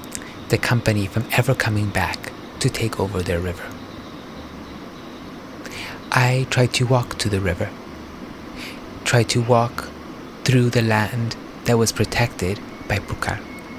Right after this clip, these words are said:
The land, however, had been transformed.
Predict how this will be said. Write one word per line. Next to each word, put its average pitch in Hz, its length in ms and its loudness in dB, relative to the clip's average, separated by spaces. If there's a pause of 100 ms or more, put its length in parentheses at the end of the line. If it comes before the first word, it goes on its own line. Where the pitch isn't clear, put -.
(1160)
The 120 100 4
land, 131 380 4
however, 120 560 6
had 107 220 2
been 107 180 4
transformed. 104 960 2